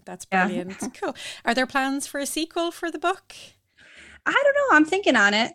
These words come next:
Speaker 2: Yeah, I'm thinking on it. We'll, we'll
Speaker 1: Okay.
Speaker 2: see. There's so much to, you know, to write about. I mean, you know, great sex has so many different facets, you know, from the relationship and kindness aspect of it to,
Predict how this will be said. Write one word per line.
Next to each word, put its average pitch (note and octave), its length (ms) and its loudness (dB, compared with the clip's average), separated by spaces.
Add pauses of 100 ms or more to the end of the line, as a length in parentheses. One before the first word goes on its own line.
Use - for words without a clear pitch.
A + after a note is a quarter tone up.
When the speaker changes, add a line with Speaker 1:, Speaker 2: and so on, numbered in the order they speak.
Speaker 2:
Yeah, C#4 360 2
I'm C4 120 0
thinking B3 280 -2
on G3+ 120 -2
it. B3 80 -4
We'll, B3 240 0
we'll B3 140 2
Speaker 1:
Okay. A#3 80 0
Speaker 2:
see. G#3 260 0
There's B3 220 0
so G4 160 0
much A#3+ 300 0
to, F#3+ 260 -8
you G#3+ 120 -4
know, F3 300 -4
to G#3+ 100 -2
write F#3 220 0
about. F3 340 0
I G3 80 -6
mean, G3+ 360 -4 (300)
you A#3 100 -4
know, F#3+ 180 -2
great A3 340 0
sex - 540 -2
has G3+ 200 -4
so - 160 -6
many G3+ 180 -4
different F#3+ 500 -6
facets, F#3 760 -4
you G3+ 80 -2
know, F#3 240 -4
from G3 240 -6
the F#3+ 100 0
relationship F#3+ 920 -4
and - 360 -4
kindness F#3+ 840 -2
aspect F#3 520 -4
of F3+ 140 -4
it F3+ 220 -4
to, F3+ 220 -6